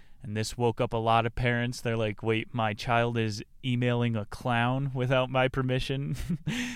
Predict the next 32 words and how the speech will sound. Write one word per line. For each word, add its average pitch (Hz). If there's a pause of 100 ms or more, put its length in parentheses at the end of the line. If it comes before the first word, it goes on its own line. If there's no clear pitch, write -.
(260)
But 104
it 107
really 117
took 120
it 120
to 120
another 117
level. 113 (300)
Like, 107
why 113
are 117
they 110
indoctrinating 117
my 107
kid 117
with 107
sugar 120
and 110 (520)
really 117
addictive 117
stuff 120
that's 113
gonna 113
ruin 113
their 107
brain 113
and 104
hormones 117
forever? 117 (420)
And 110
the 107
Child 131